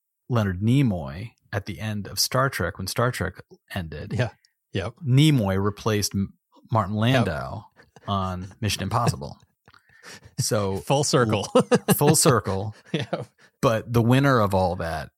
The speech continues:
Speaker 1: is Nimoy, because at that point, Nimoy was on the hit sci-fi show that then, he then went to Mission Impossible. Landau went from Mission Impossible to this, which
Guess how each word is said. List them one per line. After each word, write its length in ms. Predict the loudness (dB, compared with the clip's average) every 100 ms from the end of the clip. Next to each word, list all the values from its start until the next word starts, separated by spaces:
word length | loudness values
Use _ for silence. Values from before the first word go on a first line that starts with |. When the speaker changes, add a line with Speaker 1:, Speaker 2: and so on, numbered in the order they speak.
| _
Speaker 1:
is 220 | -4 -2 2
Nimoy, 500 | 4 2 0 -8 -12
because 400 | -8 -6 -2 -4
at 120 | -4 -4
that 180 | -4
point, 360 | -2 -6 -6 -4
Nimoy 440 | 0 0 0 0
was 160 | -2 -4
on 160 | -4 -6
the 80 |
hit 200 | -6 -8
sci-fi 460 | -4 -2 -2 -2 -2
show 560 | -2 -4 -6 -6 -8 -10
that 340 | -12 -10 -10
then, 380 | -8 -8 -8 -10 -10
he 240 | -2 0
then 220 | 0 -2
went 180 | -4 -8
to 100 | -6
Mission 220 | -8 -6
Impossible. 800 | -8 -6 -4 -6 -8 -10 -12 -18 _ -8
Landau 520 | -4 -2 0 0 0
went 240 | -2 -6 -8
from 100 | -10
Mission 220 | -10 -10
Impossible 680 | -8 -8 -6 -8 -8 -12 -10 -8
to 120 | -8 -10 -4
this, 500 | -2 0 -2 -2 -4
which 240 | -6 -10